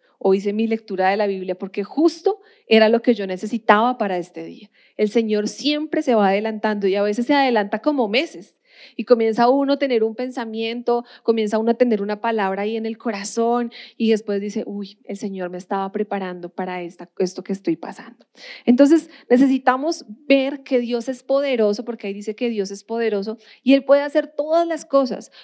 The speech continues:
pero hay dos cosas que no le permiten ejercer su poder con total libertad.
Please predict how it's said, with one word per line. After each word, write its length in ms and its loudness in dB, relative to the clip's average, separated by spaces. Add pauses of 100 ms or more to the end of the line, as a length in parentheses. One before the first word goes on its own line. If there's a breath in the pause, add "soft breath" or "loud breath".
(140 loud breath)
pero 160 2
hay 80 -2
dos 400 2
cosas 400 -2
que 120 -4
no 140 0
le 140 -2
permiten 560 -10 (160 soft breath)
ejercer 480 -2
su 160 -8
poder 320 -6
con 180 -10
total 320 -6
libertad. 520 -8